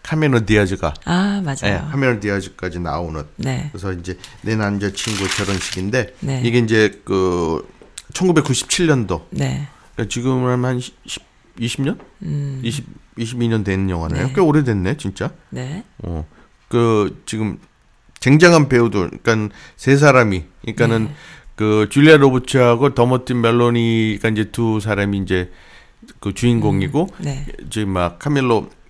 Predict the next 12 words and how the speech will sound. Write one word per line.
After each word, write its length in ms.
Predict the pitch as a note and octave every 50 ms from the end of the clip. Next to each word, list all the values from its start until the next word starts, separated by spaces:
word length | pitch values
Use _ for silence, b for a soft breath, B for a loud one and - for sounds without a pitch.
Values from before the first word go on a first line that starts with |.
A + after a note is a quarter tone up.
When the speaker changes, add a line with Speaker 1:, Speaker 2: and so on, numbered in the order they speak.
| _ _ -
Speaker 1:
아, 40 | A2+ A2
Speaker 2:
카멜-, 160 | G#2+ G3 G3 D#3
Speaker 1:
카멜론 300 | E3 E3+ E3 D#3 D3+ C3+
Speaker 2:
네. 40 | -
Speaker 1:
디아즈는 560 | B2 B2 A#2+ A2+ G#2+ A2+ C3 D#3+ F#3+ G3+ - -
거기 240 | - A2 A2 A2+ A2+
Speaker 2:
네. 60 | G#2+ G2
Speaker 1:
이제 340 | F#2+ F#2+ F2+ E2+ E2 - - _
그 460 | - F2+ E2+ E2 E2+ E2+ E2 - - - - - - -
약간 260 | - G2 - - B2+ A2+ -
결혼할 460 | - C3+ C3+ D3+ C#3+ C3 B2 B2 -
Speaker 2:
네. 260 | - C#3 C3+ C#3 -